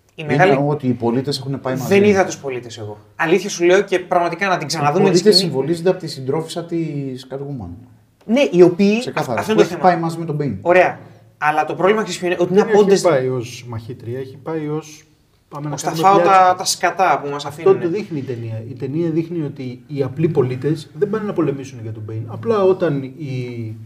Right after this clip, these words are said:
Speaker 3: οι μπράβοι του Bane σπάνε πόρτες σε σπίτια πλουσίων, μπαίνουνε μέσα και παίρνουνε πράγματα.
Speaker 1: Και αυτό είναι, λοιπόν,
Speaker 3: Δεν πολεμάνε για τον Bane οι απλοί πολίτες.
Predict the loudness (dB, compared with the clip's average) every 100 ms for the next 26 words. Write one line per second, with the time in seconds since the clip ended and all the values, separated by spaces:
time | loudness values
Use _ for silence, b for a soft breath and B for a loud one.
0 | b b b b b _ -18 -14 -4 2
1 | 2 2 -6 2 4 4 2 -2 0 0
2 | 0 -2 -2 -4 -8 -8 -10 -10 -10 -10
3 | -8 -10 -12 -12 -12 -2 -2 -2 -8 -10
4 | -12 -10 -8 -10 -10 -12 -12 -12 -2 0
5 | 2 2 2 -2 -6 2 2 2 -6 -2
6 | 2 2 4 0 0 -2 -6 -8 -10 -10
7 | -12 -12 -16 -20